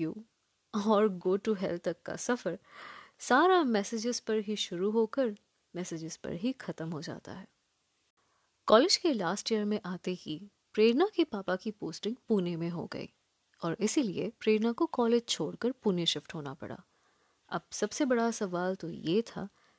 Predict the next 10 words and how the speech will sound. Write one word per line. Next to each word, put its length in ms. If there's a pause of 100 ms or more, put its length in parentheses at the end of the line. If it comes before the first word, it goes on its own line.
(120)
कि 120 (120)
अब 160 (340)
ये 240
दोनों 300
मिलेंगे 460
कैसे, 440 (580)
कैसे 260
बात 280
करेंगे। 500 (840)
कुछ 460